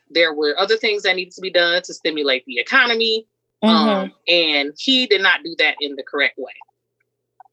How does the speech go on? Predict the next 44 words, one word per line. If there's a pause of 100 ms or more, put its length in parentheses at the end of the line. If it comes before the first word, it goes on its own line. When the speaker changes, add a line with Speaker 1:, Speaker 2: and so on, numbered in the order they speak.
(240)
Speaker 1:
As
a
leader, (720)
other
things
needed
to
be
done (100)
to
stimulate
the
economy.
Other
things
needed
to
be
done
to
make
sure
businesses
were
being
open (340)
in
a
safer
Speaker 2:
Mm-hmm.
Speaker 1:
way. (160)
Speaker 2:
<clears throat> (280)
Speaker 1:
Um, (1080)
go
take
walks
if
you,
if
you
need
to
get
outside.